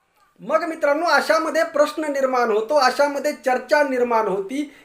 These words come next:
की मनोज जरांगे पाटलांचं आंदोलन फेल गेलं का? तर मित्रांनो, मनोज जरांगे पाटलांचं आंदोलन अजिबात फेल गेलेलं नाही. लाखो लोकांच्या नोंदी सापडलेल्या आहेत आणि हे लाखो लोक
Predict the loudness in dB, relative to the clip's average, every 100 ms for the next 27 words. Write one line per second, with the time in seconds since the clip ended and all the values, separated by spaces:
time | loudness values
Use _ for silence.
0 | -16 -12 -6 0 2 4 2 0 2 2
1 | 2 -2 -2 -4 -4 -6 -4 -6 2 2
2 | 2 -4 -4 2 2 4 -2 -2 -6 -12
3 | -16 _ _ _ _ -2 -2 -2 -4 -2
4 | 0 0 0 -2 -2 0 0 2 2 2
5 | 0 -2 -6 -6 -6 -6 -6 -6 -2 0
6 | 0 0 -2 -4 0 2 2 0 -4 -2
7 | -2 -2 -2 -4 -6 -8 -10 -14 -16 _
8 | _ -12 -6 -6 -6 -6 -2 0 0 -4
9 | -4 -6 -4 -4 -2 -2 -4 -2 -2 -4
10 | -6 -4 -4 -2 0 -2 -4 -4 -6 -4
11 | -6 -2 -4 -4 -6 -4 0 6 6